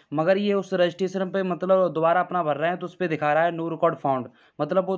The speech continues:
कोई मतलब डेटा दिखा नहीं रहा है। तो साथियों, इस टॉपिक पे बात करेंगे, इसमें देखेंगे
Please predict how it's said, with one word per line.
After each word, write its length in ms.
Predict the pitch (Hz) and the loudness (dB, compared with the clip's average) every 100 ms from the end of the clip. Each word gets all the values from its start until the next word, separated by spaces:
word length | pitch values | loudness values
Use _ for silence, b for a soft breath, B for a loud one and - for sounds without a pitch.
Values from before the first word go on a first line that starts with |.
| - | -4
कोई 160 | 180 185 | 0 2
मतलब 280 | 180 180 165 | 2 0 0
डेटा 240 | 160 180 | 0 -2
दिखा 300 | 151 151 160 | -6 -4 -2
नहीं 140 | 165 147 | -2 -2
रहा 80 | |
है। 60 | 139 | -4
तो 80 | 139 | -4
साथियों, 340 | 151 151 202 | -2 -2 -2
इस 100 | 190 | -2
टॉपिक 240 | 185 165 185 | 0 0 -2
पे 60 | |
बात 240 | 180 160 160 | 0 0 0
करेंगे, 240 | 175 185 | -4 -2
इसमें 240 | 175 165 165 | -6 -6 -6
देखेंगे 440 | 165 160 180 196 | -6 -4 -4 -4